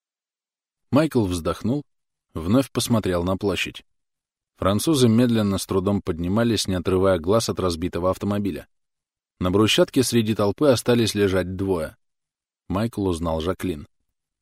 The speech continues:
Ее юбка высоко задралась, открыв мясистые бедра. Мадам Дюмулен нагнулась над ней. Где-то зарыдала женщина.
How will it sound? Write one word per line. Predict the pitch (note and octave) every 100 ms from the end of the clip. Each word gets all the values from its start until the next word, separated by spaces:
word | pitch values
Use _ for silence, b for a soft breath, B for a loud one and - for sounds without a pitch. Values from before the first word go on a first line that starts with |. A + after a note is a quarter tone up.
| _ _
Ее | - E2 E2
юбка | A2 A#2 F#2+
высоко | E2 F#2 E2+ F2+
задралась, | E2+ E2+ F2+ B2+ G#2
открыв | - G#2+ A2
мясистые | G#2+ F2 E2 - F2+
бедра. | F2+ F2 D2+ C2 - _ _ _ _ _ _
Мадам | E2+ F#2+ C3 D3
Дюмулен | A#2 G2+ G2 G#2
нагнулась | G#2+ A2 A#2+ G#2 E2+
над | E2 D#2
ней. | D#2+ D2+ - _ _ _ _ _ -
Где-то | D2 D2 E2+ A2+
зарыдала | A2+ F#2 D#2+ D#2 E2
женщина. | F2+ D#2+ - C#2 -